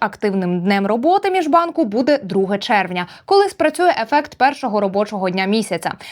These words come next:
А найактивнішим періодом торгів будуть з третього по шосте червня,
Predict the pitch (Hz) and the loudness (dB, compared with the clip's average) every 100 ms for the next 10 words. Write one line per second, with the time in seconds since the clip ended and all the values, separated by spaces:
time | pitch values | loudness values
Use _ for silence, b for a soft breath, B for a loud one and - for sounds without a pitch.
0 | B 320 320 - 269 - 359 370 359 320 | B 0 2 0 -2 2 2 2 0 -2
1 | 247 220 196 185 180 220 233 339 285 233 | 0 2 2 0 -2 -2 0 0 2 0
2 | 202 214 - 277 320 294 226 226 240 - | 0 -2 -2 0 2 0 -2 0 -4 0
3 | 311 302 202 196 175 175 175 | 0 0 -6 -2 -2 -2 -6